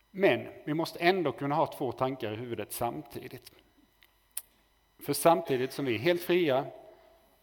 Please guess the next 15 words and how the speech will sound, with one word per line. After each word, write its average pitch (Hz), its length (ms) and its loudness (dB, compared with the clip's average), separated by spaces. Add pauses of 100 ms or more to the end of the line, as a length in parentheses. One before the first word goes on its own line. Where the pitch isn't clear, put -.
(340)
så - 160 -2
har 143 100 6
vi 113 100 -2
ett - 140 -6
behov 113 280 -4
av 104 180 -6
lydnad. - 480 -12 (760)
Och 147 200 0
egentligen 147 540 2 (360)
så - 160 -2
är 170 100 4
lydnad 131 540 -2
inte 135 160 -10
så - 180 -14
konstigt. - 760 -10